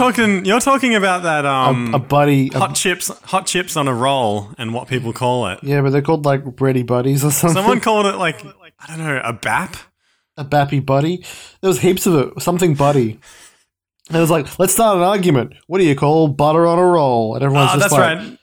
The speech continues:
Speaker 1: Um,
Speaker 2: it's
Speaker 1: you
Speaker 2: a
Speaker 1: know,
Speaker 2: lump-
Speaker 1: chips on a roll is called a chip bap.
Speaker 2: Oh, yeah. What?
Speaker 1: And then people
Speaker 2: Yeah.
Speaker 1: were like, "That's not technically a chip bap. A chip
Speaker 2: And it was
Speaker 1: bap."
Speaker 2: like,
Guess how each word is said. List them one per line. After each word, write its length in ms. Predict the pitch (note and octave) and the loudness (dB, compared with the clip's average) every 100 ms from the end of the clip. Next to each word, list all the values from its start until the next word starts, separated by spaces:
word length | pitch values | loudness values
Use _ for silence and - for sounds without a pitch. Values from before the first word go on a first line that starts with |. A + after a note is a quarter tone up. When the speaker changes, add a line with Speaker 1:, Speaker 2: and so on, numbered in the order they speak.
| - | -8
Speaker 1:
Um, 260 | D3+ D3+ | -4 -2
Speaker 2:
it's 100 | D#3+ | -2
Speaker 1:
you 60 | E3+ | -2
Speaker 2:
a 20 | |
Speaker 1:
know, 60 | D#3+ | 2
Speaker 2:
lump- 140 | D3 D3 | 2 0
Speaker 1:
chips 200 | F#3+ G3 | -2 0
on 100 | F3 | 0
a 40 | |
roll 280 | D3 D3 D3 | 2 0 0
is 100 | C3 | -2
called 200 | D3+ B2 | -4 -4
a 60 | |
chip 440 | G#2 - D3+ - - | -6 -6 -8 -8 -10
bap. 300 | G#2 F2+ - - _ _ _ _ _ _ | -10 -10 -12 -20 _ _ _ _ _ _
Speaker 2:
Oh, 120 | C#3 | -4
yeah. 360 | D3+ D#3 C3 B2+ - _ | 0 0 0 -4 -12 _
What? 200 | F3+ A3 G3+ - - | -12 -12 -16 -20 -10
Speaker 1:
And 100 | E3 | -4
then 120 | F#3 G#3+ | -2 2
people 220 | F#3+ F#3+ | 2 4
Speaker 2:
Yeah. 60 | F#3 | 2
Speaker 1:
were 60 | |
like, 220 | E3 C3+ | 0 -2
"That's 220 | - F#3+ F3+ | -2 -2 -2
not 180 | D#3 | -4
technically 540 | - F#3 G#3+ D#3+ C3+ C#3 | -2 -4 -2 -4 -2 -4
a 60 | |
chip 300 | G#2 - A2+ | -4 -6 -8
bap. 380 | B2+ B2 B2+ - _ _ _ | -4 -4 -4 -10 _ _ _
A 60 | B2+ | -14
chip 200 | - F#3 | -6 -2
Speaker 2:
And 100 | G3 | 2
it 40 | |
was 80 | G#3+ | 2
Speaker 1:
bap." 40 | A#3 | 2
Speaker 2:
like, 280 | A#3+ E3 | 0 -2